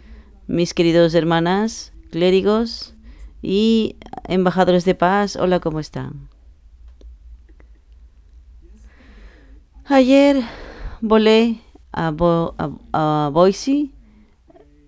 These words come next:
en I-, en Idaho, y oré en el terreno sagrado de, con David y Valerie Ryan, que son los líderes del distrito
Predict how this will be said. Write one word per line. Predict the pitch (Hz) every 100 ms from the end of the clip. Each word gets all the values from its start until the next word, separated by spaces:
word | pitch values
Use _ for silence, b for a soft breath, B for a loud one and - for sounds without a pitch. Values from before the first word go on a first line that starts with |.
| - _ _ -
en | - 170
I-, | - 165 185 -
en | - 185 -
Idaho, | 190 208 202 254 262 -
y | 208 185
oré | 180 196 208 -
en | 185
el | 180
terreno | - 175 180
sagrado | 175 165 165 165 160
de, | 156 151 147
con | - 165 156
David | 151 156 190 214 226
y | 175 165 156
Valerie | 160 170 180 175 156
Ryan, | 170 180 208 269 269 _ _ _ _ b b b _
que | 175
son | - 185 175 170
los | 165 160 160 151
líderes | - 165 170 170 160
del | 151
distrito | 160 - 180 220 262